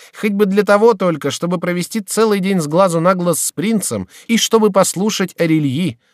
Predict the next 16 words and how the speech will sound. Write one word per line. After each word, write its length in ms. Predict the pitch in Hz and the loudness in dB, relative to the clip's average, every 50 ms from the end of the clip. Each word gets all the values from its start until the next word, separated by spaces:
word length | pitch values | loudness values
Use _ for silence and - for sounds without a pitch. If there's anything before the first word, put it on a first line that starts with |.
| _ _ _ | _ _ _
Он 200 | 127 135 135 131 | -2 0 0 2
играет 320 | 127 123 127 127 120 117 | 2 4 4 4 4 2
не 100 | 123 120 | 0 -4
хуже 320 | 110 - 185 226 185 143 113 | -4 -4 -4 -2 -2 -2 0
покойного 540 | - 104 98 - 110 110 104 101 95 92 90 | 0 -2 0 0 0 0 0 0 0 0 -2
Орфея. 520 | 87 - - - 101 101 90 78 73 - _ _ _ _ _ _ _ _ _ _ _ _ _ | -2 -4 -6 -8 -6 -6 -6 -6 -8 -12 _ _ _ _ _ _ _ _ _ _ _ _ _
Счастлива 560 | _ - - - - 269 - - 294 269 254 | _ -10 -4 -2 -2 -2 -2 -2 0 0 2
же 120 | 220 220 233 | 2 2 2
ваша 220 | 247 233 - 220 | 2 2 0 -2
супруга, 480 | 185 - 208 190 254 277 226 139 92 82 90 | -4 -4 -4 -4 -4 -6 -4 -6 -8 -8 -8
нечего 380 | 101 104 113 110 - 120 120 | -4 -4 -4 -4 -2 -4 -4
сказать». 500 | 120 - - 135 147 196 190 - - _ _ _ _ _ _ _ _ _ _ _ _ _ _ _ _ _ _ _ _ _ | -4 -4 -4 -4 -4 -4 -6 -8 -12 _ _ _ _ _ _ _ _ _ _ _ _ _ _ _ _ _ _ _ _ _
Мансаро 640 | - 90 92 98 101 98 - 110 110 131 147 160 - _ | -6 -2 -2 0 -2 -2 0 0 0 2 0 0 -2 _
задрожал 600 | 131 123 143 143 135 123 117 104 90 92 85 87 | -4 -4 -4 -2 2 2 2 2 0 0 -2 -2
от 100 | 92 87 | -2 -4
гнева. 400 | 90 98 92 82 73 71 78 - | -4 -4 -6 -6 -6 -10 -14 -20